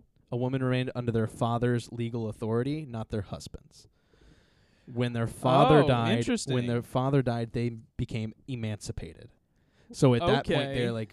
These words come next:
Speaker 1: basically a, you know, free citizen, I suppose. So it's not like
Speaker 2: Could they
Speaker 1: you're your husband's property. You're more your father's property.
Speaker 2: Which, I don't know how
Speaker 1: Which
Speaker 2: to feel
Speaker 1: is,
Speaker 2: about
Speaker 1: you know,
Speaker 2: that.
Speaker 1: not,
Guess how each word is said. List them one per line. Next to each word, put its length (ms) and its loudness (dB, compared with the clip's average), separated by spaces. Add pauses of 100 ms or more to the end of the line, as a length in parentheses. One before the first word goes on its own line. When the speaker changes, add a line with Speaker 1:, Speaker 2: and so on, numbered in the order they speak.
(140)
Speaker 1:
basically 580 -10
a, 380 -10 (720)
you 100 -16
know, 120 -20 (840)
free 200 -6
citizen, 460 -14
I 40 -18
suppose. 540 -20 (400)
So 240 -2
it's 200 -6
not 400 -6 (360)
like 500 -6 (200)
Speaker 2:
Could 380 -4
they 120 0
Speaker 1:
you're 80 6
your 260 -2
husband's 640 -6
property. 640 -4
You're 160 -2
more 240 -2
your 160 -4
father's 560 -10
property. 600 -12
Speaker 2:
Which, 460 0 (100)
I 120 2
don't 100 2
know 120 8
how 60 10
Speaker 1:
Which 220 8
Speaker 2:
to 120 4
feel 220 4
Speaker 1:
is, 60 -2
Speaker 2:
about 200 0
Speaker 1:
you 100 6
know, 180 4
Speaker 2:
that. 140 -2
Speaker 1:
not, 220 0